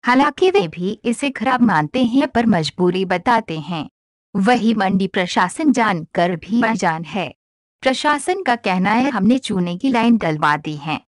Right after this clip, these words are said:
उसके अंदर ही गुड़ रखा होना चाहिए और हमें नहीं लगता कि कोई गुड़ के ऊपर चढ़ा होगा।"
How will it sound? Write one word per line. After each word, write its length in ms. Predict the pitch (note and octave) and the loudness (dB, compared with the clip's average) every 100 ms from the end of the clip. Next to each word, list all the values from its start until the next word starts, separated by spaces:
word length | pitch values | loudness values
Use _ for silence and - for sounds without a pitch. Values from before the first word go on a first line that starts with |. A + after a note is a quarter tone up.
| _ _ _ | _ _ _
उसके 340 | A3 - - | -2 0 -4
अंदर 420 | D#4 A#3 A#3 C4+ A#3+ | -2 4 4 4 0
ही 140 | B3 | 0
गुड़ 240 | C4+ G#3+ A#3+ | 0 0 0
रखा 260 | E3+ - | -2 -2
होना 360 | C4 G3+ F3+ F3+ | -2 0 0 -2
चाहिए 520 | F#3 G3 F#3+ A#3 B3+ | 0 0 0 0 0
और 180 | B3 B3+ | 2 2
हमें 300 | A3+ F#3 A#3+ | 2 2 4
नहीं 280 | A3+ F#3+ A#3 | 2 2 0
लगता 380 | G3 - - G#3+ | 0 -4 -6 -2
कि 180 | B3+ | -2
कोई 260 | A3 - E4 | -2 -2 0
गुड़ 300 | B3 F#3+ C#4+ | 0 2 2
के 160 | D#4 D4 | 0 -4
ऊपर 280 | C4 C#4 | -2 -4
चढ़ा 440 | D4+ - F3 E3 D#3+ | -2 -4 -4 -2 -6
होगा।" 400 | E3 D#3+ D#3+ | -6 -6 -6